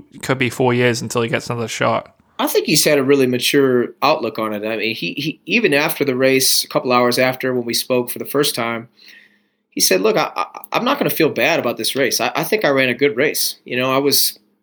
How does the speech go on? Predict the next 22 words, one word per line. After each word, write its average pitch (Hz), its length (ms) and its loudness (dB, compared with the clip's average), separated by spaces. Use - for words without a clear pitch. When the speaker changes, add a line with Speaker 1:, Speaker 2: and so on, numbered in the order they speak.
Speaker 2:
running 147 260 0
great 127 220 0
splits. 143 400 0
I 135 40 4
was 120 160 -2
on 120 120 0
two 156 200 0
eleven 135 300 0
pla-, 139 360 0
pace 143 320 2
through 117 160 -6
twenty-three 143 420 -2
miles. 127 320 0
I 117 60 -8
still 165 260 0
ran 123 200 -2
two 147 160 -4
twelve. 135 560 0
I 110 40 -8
never 143 240 2
gave 127 260 2
up. 127 260 2